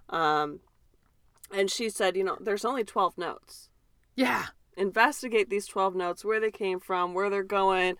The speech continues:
Speaker 2: What everyone
Speaker 1: How
Speaker 2: has done with them in
Speaker 1: Yeah,
Speaker 2: the past.
Speaker 1: how you can make them your own twelve notes,
Speaker 2: And,
Speaker 1: basically.
Speaker 2: and Quincy brings this up to artists that he's mentoring. He brings this
Speaker 1: Mm-hmm.
Speaker 2: up a couple different times in the documentary, and that is a mind trip, man.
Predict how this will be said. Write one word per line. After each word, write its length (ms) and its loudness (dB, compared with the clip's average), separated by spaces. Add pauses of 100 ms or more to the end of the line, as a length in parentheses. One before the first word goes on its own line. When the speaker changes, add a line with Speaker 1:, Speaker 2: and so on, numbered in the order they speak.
(120)
Speaker 2:
What 160 4
everyone 460 0
Speaker 1:
How 280 10
Speaker 2:
has 80 8
done 220 6
with 200 -4
them 280 0
in 80 -2
Speaker 1:
Yeah, 140 8
Speaker 2:
the 80 8
past. 180 6
Speaker 1:
how 160 8
you 480 0
can 580 -2
make 360 -4
them 420 -6 (600)
your 180 -6
own 140 -6
twelve 260 -12
notes, 320 -14
Speaker 2:
And, 160 -8 (220)
Speaker 1:
basically. 120 -8
Speaker 2:
and 180 4
Quincy 360 2
brings 320 -4
this 200 -10
up 340 0 (200)
to 640 -4
artists 320 0
that 80 -12
he's 240 -4
mentoring. 600 -4
He 80 4
brings 280 2
this 100 -2
Speaker 1:
Mm-hmm. 80 0
Speaker 2:
up 100 -2 (300)
a 60 -12
couple 340 0
different 240 -6
times 300 -2
in 100 -6
the 80 -6
documentary, 560 -6
and 180 -4
that 240 0
is 220 -6
a 100 4
mind 400 0
trip, 300 -4
man. 400 -4